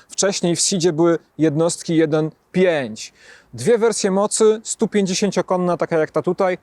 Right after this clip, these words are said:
dwieście pięćdziesiąt niutonometrów i mocniejsza, stu osiemdziesięciokonna. Jeżeli chodzi o tę wersję, to, to jest wersja środkowa L z silnikiem o mocy stu pięćdziesięciu koni za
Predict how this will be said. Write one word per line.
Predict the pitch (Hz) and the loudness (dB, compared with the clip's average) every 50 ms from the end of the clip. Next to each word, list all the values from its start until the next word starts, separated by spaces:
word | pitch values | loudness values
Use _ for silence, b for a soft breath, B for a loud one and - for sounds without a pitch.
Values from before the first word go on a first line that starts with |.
| _ _ | _ _
dwieście | 131 139 170 165 - - - | -2 0 0 0 0 -4 -4
pięćdziesiąt | 170 165 156 - 156 147 | -4 -4 -4 -4 -4 -2
niutonometrów | 156 156 151 143 147 156 185 196 175 202 190 185 180 - b b b b b b | -2 -2 -2 0 0 0 -2 -2 0 2 2 2 0 -2 b b b b b b
i | 240 254 | 0 2
mocniejsza, | 247 233 202 - - 196 190 190 190 - - 175 170 | 2 2 0 -2 -2 -2 0 0 0 -2 -2 -2 -2
stu | - - - 180 | -4 -2 0 0
osiemdziesięciokonna. | 175 151 - 160 151 139 143 - 151 143 143 - 147 143 143 - _ _ _ _ _ - - 190 175 160 139 127 117 101 - b b b b b | 0 0 0 -4 -4 -2 -2 -2 -2 -4 -2 0 0 -2 -2 -4 _ _ _ _ _ -2 0 0 0 0 -2 -4 -6 -8 -10 b b b b b
Jeżeli | 131 135 180 196 | -2 0 0 0
chodzi | - 214 180 170 196 - | 0 0 0 0 0 0
o | 190 208 | 0 0
tę | - 226 196 | 2 0 0
wersję, | 170 190 202 220 - 220 | 2 0 0 0 -2 -2
to, | 180 190 | -2 -2
to | - 180 | -4 -4
jest | 160 143 | -4 -2
wersja | 151 175 185 - - 175 | -2 -2 -2 0 -2 -4
środkowa | - - 175 165 - - 170 151 151 143 - - | -2 -2 -4 -4 -2 -4 -2 0 0 -2 -2 0
L | - 196 202 208 214 214 b b b b | 0 2 2 2 0 0 b b b b
z | - - | -10 -6
silnikiem | - - 175 180 190 185 - 175 165 160 | 0 2 2 2 2 2 0 -2 -2 0
o | |
mocy | 156 151 - 156 | -2 -2 -2 -4
stu | 135 - - 214 | -6 -4 -4 -4
pięćdziesięciu | 180 - 190 180 156 156 - - 156 139 - 139 | -2 0 0 0 0 0 -2 -2 -2 -2 -4 -4
koni | - 185 180 190 185 165 | -2 0 0 0 0 0
za | 143 165 156 | 0 -2 -2